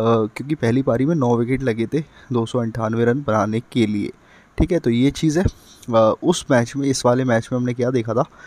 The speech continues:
कि पहली पारी में right arm pacers जो हैं उनको सात wicket मिले थे, Left arm ऑर्थोडॉक्स spinner को सिर्फ एक wicket मिला था। वहीं दूसरी पारी में हमने देखा right arm pacers को तीन wicket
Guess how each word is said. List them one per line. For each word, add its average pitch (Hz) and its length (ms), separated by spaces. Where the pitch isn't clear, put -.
कि 139 160
पहली 123 520
पारी 110 280
में 143 120
right 110 260
arm 151 120
pacers 147 380
जो 127 120
हैं 135 60
उनको 117 360
सात 120 380
wicket 131 240
मिले 113 140
थे, - 100
Left 110 240
arm 139 140
ऑर्थोडॉक्स 127 360
spinner 123 300
को 131 100
सिर्फ 131 180
एक 120 220
wicket 117 260
मिला 104 180
था। 139 140
वहीं 143 160
दूसरी 131 280
पारी 143 200
में 151 120
हमने 147 160
देखा 123 200
right 110 240
arm 139 160
pacers 120 380
को 170 180
तीन 170 220
wicket 143 240